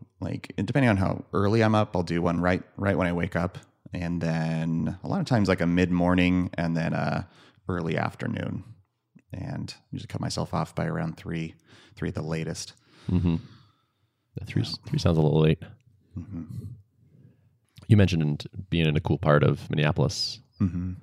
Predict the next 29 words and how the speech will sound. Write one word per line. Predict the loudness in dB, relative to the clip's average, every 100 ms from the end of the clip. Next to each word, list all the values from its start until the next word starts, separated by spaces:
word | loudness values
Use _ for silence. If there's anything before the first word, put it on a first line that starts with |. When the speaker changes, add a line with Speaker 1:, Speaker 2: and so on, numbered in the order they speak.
| _ -12
Speaker 1:
Mm-hmm. | -6 0
Speaker 2:
Uh, | 2 4 4
I'm | 4 6
coming | 8
to | 8
Minneapolis | 8 4 2 0 0
pretty | 2 2
soon. | 2 0 -2 -10 -18 -20 -16 -4
Speaker 1:
Yeah. | 0 0 0 -2 -4 -4 -6 -8 -12 -4
MicroConf. | -2 -2 0 0 0 -2 -6 0
Speaker 2:
Yeah, | 4 6
MicroConf | 4 0 0 0 4
coming | 6 8
up. | 6 4
Just | -2 6
a | 8
handful | 8 8
of | 6
weeks, | 6 4
actually. | -2 -2 -4 -4 -12 -20 _ _ 0
Speaker 1:
Yeah, | 0 0 -8
excited. | -4 -2 -2 -4 -10 _ _ _ 2
Speaker 2:
I | 4
think | 6 6 6
my | 4
schedule | 6 6 6
is, | 6
like, | 4 2
pretty, | 6 8 8 6 4